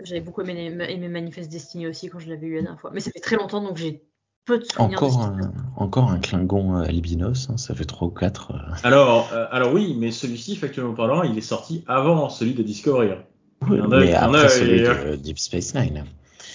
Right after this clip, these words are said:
Speaker 3: Euh, Klingon albinos dans D S nine.
Speaker 2: Ouais, il y a, euh, Jadzia qui, qui, euh, qui, euh, remet son équipe avec, euh, je, je sais plus comment il s'appelle, ce Klingon qui était déjà présent dans T O S,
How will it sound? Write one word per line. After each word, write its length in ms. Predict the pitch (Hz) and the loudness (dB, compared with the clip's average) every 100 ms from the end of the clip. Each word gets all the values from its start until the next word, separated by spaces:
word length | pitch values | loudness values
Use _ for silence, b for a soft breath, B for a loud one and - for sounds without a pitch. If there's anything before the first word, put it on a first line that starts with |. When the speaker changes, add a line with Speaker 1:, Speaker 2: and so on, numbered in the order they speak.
| B B B | B B B
Speaker 3:
Euh, 420 | 98 95 92 92 90 | -10 -8 -6 -8 -10
Klingon 300 | - 113 117 | -6 -4 -2
albinos 360 | 113 107 127 | -2 -4 -4
dans 80 | 117 | -6
D 100 | 104 | -8
S 160 | 101 107 | -10 -10
nine. 260 | 127 113 - _ | -12 -14 -20 _
Speaker 2:
Ouais, 380 | 123 113 113 113 | 2 4 2 0
il 60 | 107 | -4
y 60 | |
a, 220 | 98 95 92 | -2 -2 -2
euh, 220 | 92 90 - 87 - 95 | -2 -4 -4 -4 -2 -2
Jadzia 580 | - 95 98 98 98 98 | 2 2 4 4 4 4
qui, 460 | 95 - - 71 69 | -2 -8 -6 -6 -8
qui, 260 | - 69 65 | -12 -10 -8
euh, 680 | 67 67 71 - - - - | -8 -8 -12 -16 -18 -18 -14
qui, 360 | - - 90 82 | -12 -8 -6 -4
euh, 600 | 78 78 76 76 78 76 | -2 -2 -4 -4 -2 -2
remet 320 | 76 85 - | -2 -2 0
son 240 | - - 82 | -2 0 0
équipe 440 | 76 - - - | 0 -2 -2 0
avec, 540 | 71 73 76 - - | -2 -2 -2 -2 -2
euh, 320 | - - - - - - - - - - | -2 0 0 -4 -4 -8 -12 -16 -20 -10
je, 180 | - - | -8 -6
je 100 | - | -2
sais 120 | - - | -2 -2
plus 160 | - | -2
comment 140 | - 95 | -2 -2
il 40 | |
s'appelle, 260 | - - - | -2 -2 -2
ce 140 | - | -4
Klingon 560 | - 90 82 90 90 92 | 0 0 2 2 2 2
qui 200 | - - | -2 -6
était 200 | - 73 | -2 -2
déjà 300 | - 85 85 | 2 0 0
présent 320 | - 80 85 | -2 2 2
dans 160 | 82 | 2
T 160 | 80 80 | 0 0
O 120 | 80 | 2
S, 220 | 85 - | 0 -4